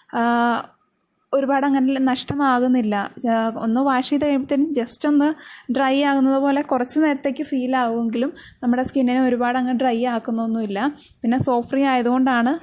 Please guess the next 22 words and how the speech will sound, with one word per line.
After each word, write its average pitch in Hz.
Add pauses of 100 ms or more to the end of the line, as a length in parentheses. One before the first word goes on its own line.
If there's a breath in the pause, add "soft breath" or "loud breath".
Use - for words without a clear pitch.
(360)
ആ, 247
എനിക്കൊരു 247
കുറച്ചും 262
കൂടെ 254
ഒരു 254
ഇഷ്ടം. 220
കാരണം 233 (280 loud breath)
സോപ്പ് 302
ഫ്രീ 311
സോ-, 277
ഫേസ് 269
വാഷുകൾ 262
ഉപയോഗിച്ചിട്ട് 240 (120)
തന്നെ 226
കാര്യമുള്ളൂ. 220
അല്ലെങ്കിൽ 220
നമ്മുടെ 233
സ്കിന്നിനെ 226
ഒരുപാട് 220
അങ്ങ് 220
ഡ്രൈ 214
ആക്കും. 214